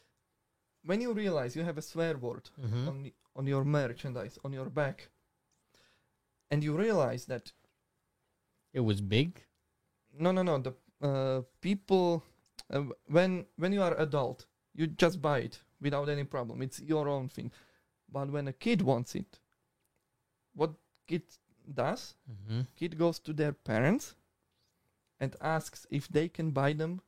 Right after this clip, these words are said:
Speaker 1: that t-shirt.
Speaker 2: <laughs> "Mama, buy me the
Speaker 1: Yeah,
Speaker 2: Choď do
Speaker 1: and
Speaker 2: piči
Speaker 1: m-,
Speaker 2: shirt."
Speaker 1: mama will be like, she'll go to the website and see it,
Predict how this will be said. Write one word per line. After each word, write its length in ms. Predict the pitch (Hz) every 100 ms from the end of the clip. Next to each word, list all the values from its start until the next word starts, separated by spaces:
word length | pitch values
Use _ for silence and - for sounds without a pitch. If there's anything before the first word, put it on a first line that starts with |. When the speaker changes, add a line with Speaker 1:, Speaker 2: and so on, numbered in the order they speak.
| _
Speaker 1:
that 180 | - 139 -
t-shirt. 500 | 131 135 - - - - _ -
Speaker 2:
<laughs> 300 | 185 - 147
"Mama, 340 | 135 139 135
buy 200 | 120 123
me 160 | 131 120
the 120 | 104
Speaker 1:
Yeah, 140 | 190
Speaker 2:
Choď 40 | 117
do 60 |
Speaker 1:
and 140 | 185 190
Speaker 2:
piči 360 | 123 117 131
Speaker 1:
m-, 60 | 147
Speaker 2:
shirt." 240 | 156 127
Speaker 1:
mama 300 | 180 208 233
will 180 | 208 196
be 140 | 185 185
like, 300 | 170 156 - 143
she'll 300 | 143 - 202
go 140 | 170 180
to 140 | 180
the 120 | 190
website 440 | 175 151 - 190 202
and 160 | 151
see 300 | 147 - 135
it, 160 | 220 -